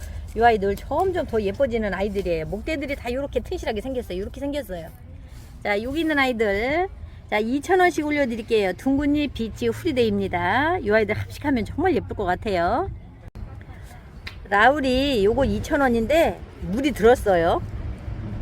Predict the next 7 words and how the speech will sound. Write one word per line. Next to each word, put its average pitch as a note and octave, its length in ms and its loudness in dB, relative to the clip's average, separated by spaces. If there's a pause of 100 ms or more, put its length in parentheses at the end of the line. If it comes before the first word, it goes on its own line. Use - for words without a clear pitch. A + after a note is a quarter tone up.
(240)
자, G3+ 140 4
요렇게 C#4 260 0
생겼어요. C4+ 500 4
라울이 G3 320 6
얼굴 A#3 460 4
참 D4 220 0
예쁘죠? F3+ 640 4